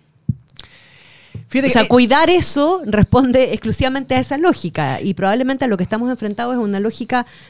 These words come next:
Speaker 2: distinta. Yo no sé si hay aquí una pelea ideológica, en definitiva, que seguramente la hay,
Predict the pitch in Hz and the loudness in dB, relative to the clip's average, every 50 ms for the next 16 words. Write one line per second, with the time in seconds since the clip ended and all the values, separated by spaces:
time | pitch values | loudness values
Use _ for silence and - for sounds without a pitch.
0 | _ - - 214 202 - 359 370 277 240 - 202 196 190 190 185 156 - 190 - | _ -2 -2 -2 2 4 4 6 6 4 4 2 2 2 2 2 0 0 2 2
1 | 185 196 185 170 - 190 190 196 185 175 175 175 180 185 180 180 180 175 208 254 | 4 4 4 4 4 4 4 4 4 4 4 6 6 8 8 8 8 8 6 6
2 | 285 - - 240 - 196 185 180 170 190 175 175 165 - 185 185 190 208 226 208 | 4 4 2 2 2 4 4 4 2 2 2 2 2 2 4 4 4 4 2 0
3 | 160 - 180 165 - _ - 139 - 170 165 214 226 185 190 202 - 196 185 175 | 0 -2 -4 -6 -2 _ -4 -2 0 -2 0 2 2 2 2 2 2 2 2 4
4 | 180 254 240 180 170 180 | 4 4 4 4 2 0